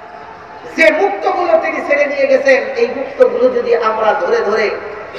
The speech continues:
রাখতে পারি, আমরণ পর্যন্ত আমাদের উপকারে আসবে। কথা বলে, মাথা ঝুঁকাই না মিয়া, আমরা শুধু মুসলমান মাথা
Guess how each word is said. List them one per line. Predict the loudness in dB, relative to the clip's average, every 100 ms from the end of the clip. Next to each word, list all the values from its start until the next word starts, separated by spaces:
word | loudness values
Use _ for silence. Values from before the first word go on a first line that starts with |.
| -2
রাখতে | -2 2 4
পারি, | 4 2 -2 -8 -12 -6
আমরণ | -4 0 2 0 -2
পর্যন্ত | -4 -2 -2 0
আমাদের | 0 0 -2
উপকারে | -2 -2 0 2
আসবে। | 0 -2 -6 -8 -8 -12 -14 -16 -16 -16 -16 -18 -18 -18 -10 -2
কথা | 2
বলে, | 2 0 -4
মাথা | 2 2 4 2
ঝুঁকাই | 4 4 4
না | 2 -4 -2
মিয়া, | -2 -4 -6 -10 -12 -14 -16 -18 -16 -4
আমরা | 0 2
শুধু | 2 2 2
মুসলমান | 2 4 6 6 4
মাথা | 0 2 4 4